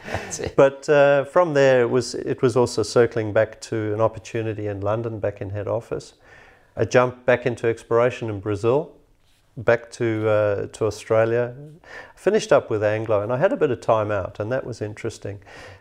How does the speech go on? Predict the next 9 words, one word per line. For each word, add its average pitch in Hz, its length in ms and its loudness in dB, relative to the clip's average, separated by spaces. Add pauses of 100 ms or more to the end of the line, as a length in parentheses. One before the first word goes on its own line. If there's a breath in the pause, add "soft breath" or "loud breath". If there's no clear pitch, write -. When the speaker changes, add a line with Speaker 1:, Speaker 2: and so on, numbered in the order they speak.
Speaker 2:
It's - 380 -6
not 262 180 0
something 185 300 2
that 135 120 -2
people 127 360 2
often 113 260 0
talk 131 300 2
about, 107 360 -4
but - 240 0